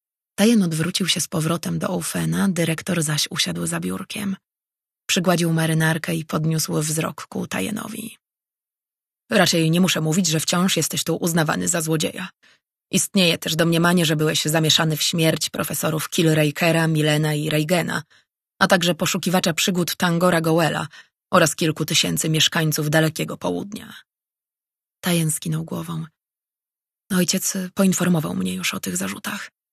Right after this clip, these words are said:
„Co masz w tej sprawie do powiedzenia?” Tajen wytrzymał jego spojrzenie.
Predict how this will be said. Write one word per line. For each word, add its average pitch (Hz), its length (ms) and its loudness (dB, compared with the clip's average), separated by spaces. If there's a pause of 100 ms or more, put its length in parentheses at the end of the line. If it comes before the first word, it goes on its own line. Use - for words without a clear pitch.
(480)
„Co 180 120 4
masz 165 160 4
w - 40 -8
tej - 120 -4
sprawie 165 280 0
do 156 80 0
powiedzenia?” 165 560 -2 (760)
Tajen 180 280 2
wytrzymał 160 420 -2
jego - 200 -6
spojrzenie. 190 640 -6